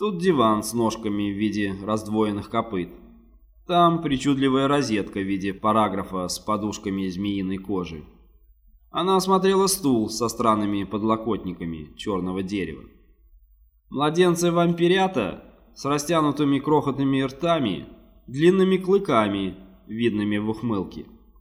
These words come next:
Низа передернулась и оглянулась. Где-то вдали очень тихо играла негромкая музыка. Кроме этого, все было тихо.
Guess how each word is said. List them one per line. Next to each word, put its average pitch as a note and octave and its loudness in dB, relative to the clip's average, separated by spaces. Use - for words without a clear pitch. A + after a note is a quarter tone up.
Низа D#3+ 2
передернулась D#3 2
и G#2+ -2
оглянулась. G#2+ -2
Где-то G3+ 2
вдали G3+ 4
очень F3 6
тихо E3+ 0
играла C3+ 4
негромкая A2+ 2
музыка. E2 -4
Кроме E3 4
этого, A#2 0
все E3+ -4
было G#2 2
тихо. - -8